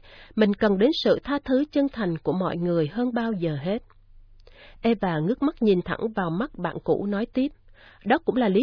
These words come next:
do khiến mình cần phải xin bạn tha thứ." Trong đôi mắt Eva, Maria thấy long lanh ước lệ và một tia nhìn khẩn khoản nài xin. Cơn gió mát rượi mùa xuân trượt thổi qua con tim, làm Maria cảm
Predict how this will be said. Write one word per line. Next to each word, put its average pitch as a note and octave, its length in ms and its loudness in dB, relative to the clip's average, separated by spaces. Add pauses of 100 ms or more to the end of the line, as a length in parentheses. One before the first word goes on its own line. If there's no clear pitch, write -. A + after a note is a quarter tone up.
do C#4 260 2
khiến D4+ 180 0
mình G#3 200 2 (140)
cần E3+ 240 -2 (120)
phải D#3+ 200 -6
xin B3 400 -2
bạn D#3+ 180 -6 (120)
tha A3 280 -8
thứ." G3+ 280 -4 (800)
Trong G#3+ 180 0
đôi G#3+ 100 2
mắt A#3 180 0
Eva, F3+ 520 -2 (240)
Maria A3 440 2
thấy A3+ 180 0
long D4 220 2
lanh C4+ 300 2
ước D4+ 180 -4
lệ F3 280 0 (280)
và E3+ 140 -4
một D#3+ 380 -8
tia C4+ 200 2
nhìn F3+ 260 2
khẩn D3+ 320 -4
khoản D3+ 260 -6 (160)
nài E3 260 -4
xin. G#3+ 360 -4 (920)
Cơn A3+ 240 4
gió G3+ 160 0
mát B3 300 0
rượi F3 180 2
mùa F3+ 180 0
xuân C#4 380 0
trượt - 220 -2
thổi F3+ 280 -2
qua A#3+ 280 0
con A#3 260 0
tim, A3+ 220 2 (540)
làm G#3+ 240 4
Maria C#4+ 380 2
cảm E3 160 -2